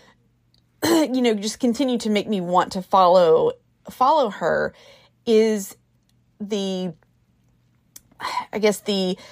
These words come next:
the group of, of people around her, how she continues to lift people up, um, how she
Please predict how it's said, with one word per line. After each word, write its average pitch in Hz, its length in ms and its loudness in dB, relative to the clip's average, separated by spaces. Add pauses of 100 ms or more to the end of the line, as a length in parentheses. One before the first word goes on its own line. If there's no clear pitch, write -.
(120)
the 220 80 6
group 214 580 0
of, 196 500 4 (220)
of - 160 -6
people 196 380 -2
around 156 500 0
her, - 420 -8 (540)
how 214 540 0 (340)
she 240 380 -2
continues 233 880 0
to 180 600 -4 (640)
lift 226 500 2
people 185 440 -2
up, 160 520 2 (300)
um, 175 240 -8
how 208 240 -8
she 190 560 -8